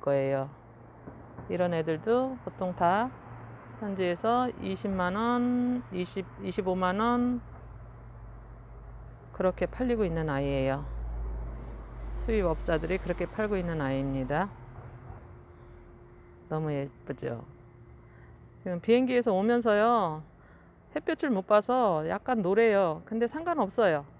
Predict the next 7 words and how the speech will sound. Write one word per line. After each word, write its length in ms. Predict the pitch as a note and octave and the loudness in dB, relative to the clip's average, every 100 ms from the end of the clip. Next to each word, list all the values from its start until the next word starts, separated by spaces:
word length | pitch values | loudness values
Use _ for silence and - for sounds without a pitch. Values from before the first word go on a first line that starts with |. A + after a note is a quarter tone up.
| - - - - - - - - - | -20 -20 -20 -20 -20 -20 -20 -20 -8
햇빛 220 | C#4+ D4+ - - | -4 -4 -4 -2
다시 240 | G3 B3 | 0 0
보면 680 | - G3 G3+ G#3+ B3 F#3 D#3+ - - - - - | 0 0 2 4 4 2 -2 -10 -20 -20 -20 -16
파랗게 380 | - F4+ E4 C#4 | -2 -2 0 -2
바뀌고요. 720 | F3 - F#3 G3 B3+ F#3 D3+ - - - - - | -2 -2 0 2 4 2 0 -10 -20 -20 -20 -6
뿌리 180 | C#4 D4 | -2 2
내리면 680 | G#3+ G#3 G#3 G3 A3 G3 | 4 4 2 2 2 0